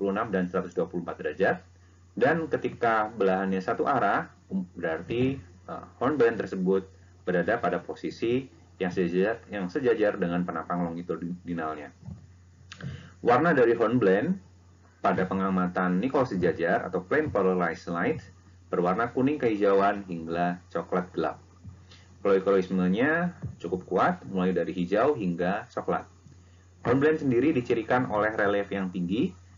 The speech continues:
dan juga relief yang positif. Simple dan lamellar twins umumnya teramati,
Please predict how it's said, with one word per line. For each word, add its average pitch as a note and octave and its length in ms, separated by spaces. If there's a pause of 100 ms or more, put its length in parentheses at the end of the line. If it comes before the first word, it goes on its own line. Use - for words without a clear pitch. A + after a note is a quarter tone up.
(100)
dan C3 160
juga A#2 480
relief G2+ 400
yang F#2 160
positif. F2+ 480 (800)
Simple C3+ 480
dan G#2 160
lamellar G2 480
twins E3 320
umumnya G2 320
teramati, F#2 720